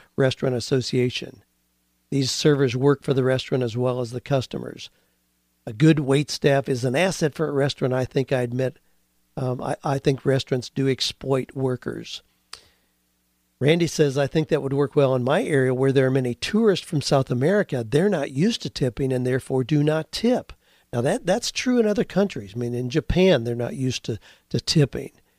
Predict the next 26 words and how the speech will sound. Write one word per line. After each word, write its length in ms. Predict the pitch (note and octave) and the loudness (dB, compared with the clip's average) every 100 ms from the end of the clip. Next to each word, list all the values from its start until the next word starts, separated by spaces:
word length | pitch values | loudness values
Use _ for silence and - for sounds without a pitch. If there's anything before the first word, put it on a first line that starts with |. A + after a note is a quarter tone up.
| _ | _
And 140 | A#2 - | -4 -2
so 280 | - C3 | 0 0
they 140 | A#2+ B2+ | 0 -4
come 300 | - C#3 A#2 | -2 -2 -2
here 360 | - E3+ D3+ | 2 4 6
and 80 | B2+ | 4
they 120 | B2 | 0
see 200 | C3 - C3+ | -2 -2 0
that 140 | B2+ | 0
extra 360 | C3 - C#3 A#2 | -4 -4 -6 -2
line. 320 | B2 C3+ D#3+ | 0 0 0
They 80 | C3 | 0
don't 180 | C3 | 0
know 60 | B2+ | 0
what 180 | B2+ B2+ | 0 -2
it 140 | A#2 | 0
is. 260 | C#3+ E3 - - - _ _ | 0 0 -4 -14 -20 _ _
They 100 | B2+ | -2
just 280 | B2+ A#2+ - _ _ | -2 -4 -8 _ _
mark 220 | C3 B2+ - | 0 0 -2
through 240 | - C3 | 0 2
it 140 | D3 - _ | 2 -4 _
and 160 | B2+ A2+ | -6 -2
pay 200 | C3+ C3 | 0 0
the 100 | A#2+ | 0
bill 380 | A2+ C3+ B2+ | 0 0 0